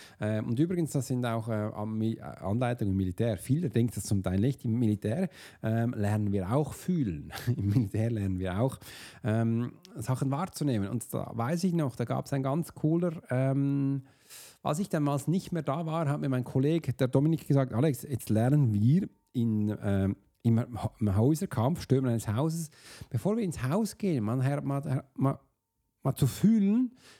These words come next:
wie sich das Haus drin anfühlen könnte, ob da noch jemand drin ist.“ Also die lernen da Gefühle, die lernen Emotionen. Hättest du das gede-, da gedacht? Wenn nein, oder, äh, da schreibt mir das gleich unten in die Bewertung rein.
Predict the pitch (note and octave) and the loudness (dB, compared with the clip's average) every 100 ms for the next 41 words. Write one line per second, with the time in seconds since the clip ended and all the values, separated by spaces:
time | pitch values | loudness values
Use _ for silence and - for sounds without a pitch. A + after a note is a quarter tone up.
0 | _ - F3+ F#3 D#3 E3 C3+ C3 D#3 F3 | _ -2 0 0 -2 -2 -2 0 0 0
1 | - D3+ C#3 D#3+ - C#3+ B2 - F3 E3+ | -2 -4 0 -2 2 2 4 4 4 2
2 | - G2+ D3 C3 - C#3 A#2+ C#3+ C3+ A#2 | -2 -2 -2 -2 0 0 2 2 2 2
3 | C3 B2+ F2+ - - A#2 B2+ C#3+ D3+ F3 | 2 2 0 -4 -6 -2 2 4 4 4
4 | F3+ E3+ E3 E3+ D3 B2 - F#3 F#3+ D3+ | 2 0 0 -2 0 -2 0 0 2 2
5 | G2+ A#2+ C#3 D#3+ C3+ C#3 - F3 E3+ A#2+ | 2 2 2 4 4 2 2 4 4 4
6 | - _ _ - - - - A#2+ F3 G3 | 0 _ _ -20 -20 -18 -8 -6 -4 -4
7 | - G3+ - - D3 D3 - - C#3 C#3 | -2 -2 -2 -4 -2 -2 -2 -4 -2 0
8 | D3 G#3 - - - - - - A2+ A#2+ | 0 -2 -4 -16 -20 -20 -14 0 2 2
9 | A#2 A#2 C3+ D#3 C#3+ G3+ A3 - - B2+ | 0 2 2 2 2 2 0 -6 -8 -4
10 | C3 C#3+ B2 A#2+ C3 C3+ - C3+ - D3+ | -2 2 2 2 0 -2 -2 -2 -2 -4
11 | C3 C#3 C#3+ D#3 D3 C#3 B2+ A2+ G#2 B2+ | -2 -2 -2 -2 -2 0 0 0 2 0
12 | - C#3+ C3+ | 0 -2 -2